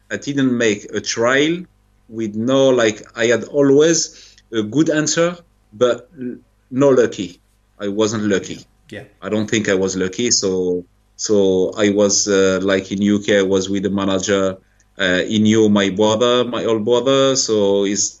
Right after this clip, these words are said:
Speaker 1: he was like family. So he was thinking about me. He was thinking about me. He was traveling with me. So I couldn't left him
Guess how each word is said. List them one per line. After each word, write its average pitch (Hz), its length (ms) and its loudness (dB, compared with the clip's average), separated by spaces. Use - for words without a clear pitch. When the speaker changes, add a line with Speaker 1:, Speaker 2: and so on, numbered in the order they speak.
Speaker 1:
he 113 80 -6
was 107 280 2
like 101 200 0
family. 135 720 -2
So 104 240 -2
he 104 100 2
was 107 200 2
thinking 113 260 -4
about 104 260 0
me. 113 120 -6
He 113 140 -2
was 110 280 0
thinking 110 560 -2
about 101 300 0
me. 143 420 2
He 113 60 -2
was 110 200 2
traveling 147 500 0
with 147 160 -4
me. 170 440 -4
So 104 400 0
I 104 80 4
couldn't 143 500 0
left 131 300 0
him 107 440 -4